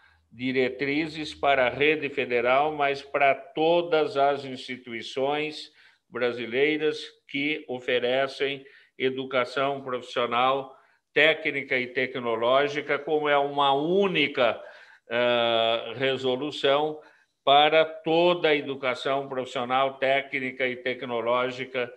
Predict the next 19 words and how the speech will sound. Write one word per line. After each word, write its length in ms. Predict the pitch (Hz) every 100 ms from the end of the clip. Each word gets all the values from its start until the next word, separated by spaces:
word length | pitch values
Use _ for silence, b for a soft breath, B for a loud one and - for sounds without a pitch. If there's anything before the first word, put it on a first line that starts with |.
| B B B
desde 960 | 117 117 135 139 139 123 123 131 127 127 B B
a 160 | - 120
qualificação 1160 | 120 - 147 147 135 135 131 135 - - 135 131
profissional 880 | 127 117 - 123 120 127 139 135 B B _
até 720 | 120 127 - 127 123 131 135 - _
a, 180 | 117 - - - - 120 120 117
a 100 | 117
educação 680 | 120 123 127 120 - 131 131
profissional, 840 | 127 120 - 123 117 120 123 117 B B _ -
eh, 160 | 117
pa-, 260 | - 127 120
passando 500 | - 127 - 143 131
pela 220 | 127 127
educação 600 | 127 117 139 120 143 131
técnica 680 | 123 135 139 139 135 123 120
e 60 | 117
seus 320 | 127 123 117
itinerários 840 | 117 120 120 117 120 127 117 113
formativos, 920 | - 120 113 107 - 143 151 151 151